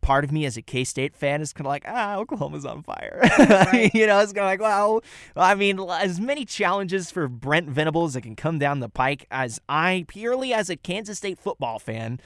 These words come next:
Speaker 1: say, "Have at it, coach," <laughs> 'cause that's just more distractions for you to not be paying attention to us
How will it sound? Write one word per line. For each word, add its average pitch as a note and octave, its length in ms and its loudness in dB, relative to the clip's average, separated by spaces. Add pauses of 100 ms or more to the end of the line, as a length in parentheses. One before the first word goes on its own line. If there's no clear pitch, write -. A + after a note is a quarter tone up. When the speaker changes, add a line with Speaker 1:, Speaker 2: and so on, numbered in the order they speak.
(360)
Speaker 1:
say, C3+ 360 -6 (260)
"Have A#3 220 2
at G3 120 4
it, - 120 -4
coach," F3+ 400 2
<laughs> - 140 -4
'cause E3+ 480 2
that's D3+ 240 -2
just E3 180 -8
more D3+ 200 -6
distractions F3+ 760 -6
for E3+ 120 -10
you E3+ 220 -2
to D3+ 100 -4
not C#3 420 -6
be E3 140 -8
paying E3 280 -6
attention D3 360 -12
to B2+ 140 -10
us D3+ 280 -4